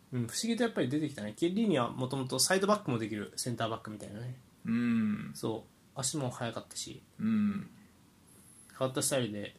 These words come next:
Speaker 1: で、なんやろ。まあ、さっき言ったようにね、あの、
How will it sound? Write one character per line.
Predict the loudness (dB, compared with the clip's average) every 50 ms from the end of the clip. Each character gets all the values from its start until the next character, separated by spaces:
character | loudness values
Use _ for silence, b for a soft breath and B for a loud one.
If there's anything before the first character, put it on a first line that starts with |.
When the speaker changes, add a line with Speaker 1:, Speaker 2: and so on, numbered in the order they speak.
| -8 -4
Speaker 1:
で、 | -2 0 0 0 -4 -8 -18 -20 -20 -20 -20 -20 -20 -20 -20 -20 -20 -20 -20 -20 _ -20 -20 -8 -2
な | 2 2
ん | 4
や | 4
ろ。 | 2 0 0 4
ま | 6 6 6 4 4
あ、 | 4
さ | 4 6 6
っ | 4
き | 4
言 | 0 0
っ |
た | 2 0
よ | 0 0
う |
に | 0
ね、 | -4 -4 -6 -8 -8
あ | -6 -4
の、 | -4 -2 -2 -4 -4 -6